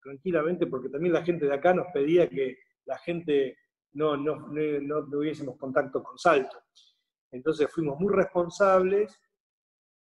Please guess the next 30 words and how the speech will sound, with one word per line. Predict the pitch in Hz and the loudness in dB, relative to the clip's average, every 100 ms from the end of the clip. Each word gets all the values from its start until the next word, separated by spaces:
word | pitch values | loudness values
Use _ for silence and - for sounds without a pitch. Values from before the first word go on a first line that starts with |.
| _ - | _ -14
y | 147 | -12
pese | - 156 156 | -6 -6 -4
a | 139 | -4
lo | 131 | -4
que | 139 | -4
decía | 139 135 185 180 | -6 -6 0 2
la | 170 | 2
gente, | - 180 170 170 170 | 0 -2 0 -2 0
no | 170 | 0
tomamos | 156 160 170 135 | 0 0 0 -2
medidas | 143 156 156 | -2 -2 -2
demagógicas | 147 147 156 165 165 165 170 180 - - _ _ _ _ _ | -2 -2 2 2 0 -4 -2 -2 -6 -20 _ _ _ _ _
y, | 143 143 139 135 131 127 123 120 117 120 | -10 -6 -6 -6 -8 -8 -10 -12 -12 -10
ni, | 135 131 127 | -6 -4 -6
ni | 131 | -6
populistas, | 131 139 139 156 175 - 180 180 | -2 -2 0 2 2 6 4 6
y | 160 180 180 - _ _ - | 4 4 0 -10 _ _ -6
lo | 135 | -4
que | 131 | -2
hicimos, | 143 - 165 165 175 170 - - | -4 0 -2 2 2 0 -12 -10
eh, | 135 127 _ | -10 -10 _
fue | 160 165 165 165 160 | 4 6 6 4 -4
permitir, | 185 180 175 180 170 160 _ _ | -4 -2 -2 0 -2 -2 _ _
con | - 131 | -16 -14
el | |
sustento | 127 _ - 151 151 | -16 _ -4 -4 -4
científico | - 143 - 156 147 - 143 135 - - - - | -10 -14 -10 -8 -8 -4 -2 -2 -6 -20 -20 -18
necesario, | 143 160 160 156 151 160 175 - - _ - | -14 -8 2 2 6 4 2 -4 -20 _ -10
eh, | 143 139 131 131 | -2 -2 -2 -4
que | 160 160 170 | 0 0 0